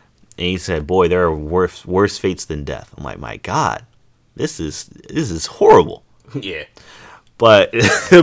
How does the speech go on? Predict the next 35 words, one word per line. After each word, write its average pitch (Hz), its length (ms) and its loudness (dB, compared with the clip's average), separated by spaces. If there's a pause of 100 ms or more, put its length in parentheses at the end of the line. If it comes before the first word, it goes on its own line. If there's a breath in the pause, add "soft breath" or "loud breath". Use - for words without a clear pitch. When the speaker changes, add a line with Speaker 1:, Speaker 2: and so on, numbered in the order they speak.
Speaker 1:
but 123 360 8
th-, 160 140 4
I - 40 2
mean, 123 220 2
this 190 240 0
is 135 160 -4
just, - 460 0 (560 loud breath)
this 202 180 4
is 175 80 -4
crazy. 190 420 4 (800)
And 120 140 6
then 156 120 6
Luke 156 160 6
goes 143 220 6
back 113 360 4
to 117 100 -4
the 104 100 0
rebellion, 92 720 2 (400)
and 85 160 -6
they're 98 140 4
losing 95 320 2
hope 85 260 -2
'cause, 80 120 -4
of 76 80 -6
course, 92 200 0
after 85 240 0
Empire 82 320 0
Strikes 78 260 -4
Back, 73 260 -4
it's 80 120 -18
not 85 120 -2
a - 20 -4
very 78 160 -2
hopeful 76 280 -8
situation. - 600 -12